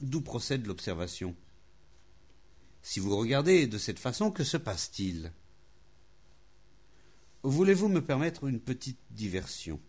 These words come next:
Tous, vous rêvez beaucoup, n'est-ce pas ?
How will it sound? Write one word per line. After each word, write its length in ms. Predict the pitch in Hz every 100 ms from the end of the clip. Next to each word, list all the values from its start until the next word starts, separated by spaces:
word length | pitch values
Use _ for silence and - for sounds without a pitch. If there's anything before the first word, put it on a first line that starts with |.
| - - - - - - -
Tous, 460 | 220 208 - - - - - - - -
vous 140 | 98
rêvez 260 | 117 117 107
beaucoup, 340 | 139 143 107
n'est-ce 220 | 85 85
pas ? 300 | - 139 -